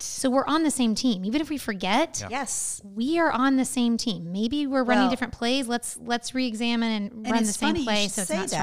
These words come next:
Speaker 1: stressful."
Speaker 3: because we did that so well with my dad. But guess
Speaker 1: That's
Speaker 3: what?
Speaker 1: what it sounded like. Oh, go ahead.
Speaker 3: But guess what? Once the twins came, what we didn't realize then, that I'm even learning as we have this conversation,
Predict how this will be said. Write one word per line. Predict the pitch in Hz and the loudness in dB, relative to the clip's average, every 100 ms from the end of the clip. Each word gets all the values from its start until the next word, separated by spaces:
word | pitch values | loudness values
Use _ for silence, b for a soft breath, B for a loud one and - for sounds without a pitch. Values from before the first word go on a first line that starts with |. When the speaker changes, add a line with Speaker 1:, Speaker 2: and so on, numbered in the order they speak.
| 185 | -2
Speaker 1:
stressful." | - 190 - | -2 -4 -4
Speaker 3:
because | 240 - 226 | -4 -2 -2
we | 196 202 | -2 -2
did | 247 294 | -2 -2
that | 208 170 | -2 -2
so | - - 214 | 0 2 2
well | 208 196 | 2 0
with | 190 190 | -2 -4
my | 165 | -4
dad. | 214 254 - | -2 -2 -4
But | 185 170 | -8 -4
guess | 240 - | -2 0
Speaker 1:
That's | 247 | 0
Speaker 3:
what? | 220 | 0
Speaker 1:
what | |
it | 208 | 0
sounded | 226 220 208 | -2 -2 -2
like. | 196 202 | -6 -6
Oh, | 233 196 175 - | -4 -4 -6 -2
go | 220 | 0
ahead. | 220 196 185 | 2 0 0
Speaker 3:
But | 240 | 0
guess | 208 208 - | 0 0 -2
what? | 247 220 - | -2 -2 0
Once | 226 240 | 0 2
the | 208 | 0
twins | - 208 185 - | -2 -2 -2 -2
came, | - 359 311 151 202 - _ 226 | 0 0 2 0 -2 -10 _ -2
what | 214 | 0
we | 214 | 0
didn't | 202 185 175 | -2 -4 -4
realize | 185 240 180 143 139 | -2 0 0 -2 -2
then, | 202 170 143 165 - | -2 0 -4 -8 -8
that | 202 | -2
I'm | 196 196 | 0 0
even | 180 170 | 0 0
learning | 175 180 | 0 0
as | 165 165 | 0 -2
we | 156 147 - - | -4 -6 -10 -8
have | 185 | -6
this | 156 | -6
conversation, | - 160 139 - 277 - 143 | -6 -6 -6 -6 -4 -4 0